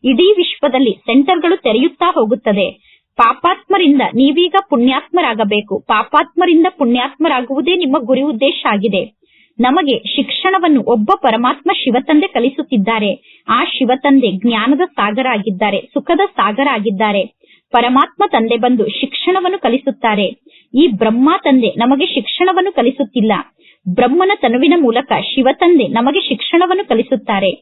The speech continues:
ಈ ಬ್ರಹ್ಮನ ರಥಕ್ಕೆ ಭಗವಂತ ತಂದೆಯ ರಥ ಎಂದು ಕರೆಯಲಾಗುತ್ತದೆ. ಈ ಬ್ರಹ್ಮನ ರಥ ಭಗವಂತ ತಂದೆಯ ರಥ ಆಗಿದೆ. ಈ ಬ್ರಹ್ಮನ ರಥ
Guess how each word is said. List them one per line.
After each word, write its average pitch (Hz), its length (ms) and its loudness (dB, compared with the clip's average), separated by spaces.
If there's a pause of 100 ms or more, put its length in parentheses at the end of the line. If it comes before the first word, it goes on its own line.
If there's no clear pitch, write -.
(540)
ಈ 285 160 4 (100)
ಬ್ರಹ್ಮನ 277 420 2
ರಥಕ್ಕೆ 226 580 -2 (120)
ಭಗವಂತ 294 500 0 (120)
ತಂದೆಯ 285 360 0
ರಥ 226 220 -2 (100)
ಎಂದು 302 220 0
ಕರೆಯಲಾಗುತ್ತದೆ. 208 1000 -2
ಈ 311 120 2
ಬ್ರಹ್ಮನ 247 480 0
ರಥ 240 220 -4 (160)
ಭಗವಂತ 247 540 0
ತಂದೆಯ 269 380 0
ರಥ 220 200 -4
ಆಗಿದೆ. 196 380 0 (420)
ಈ 214 140 4
ಬ್ರಹ್ಮನ 247 480 2
ರಥ 233 200 -2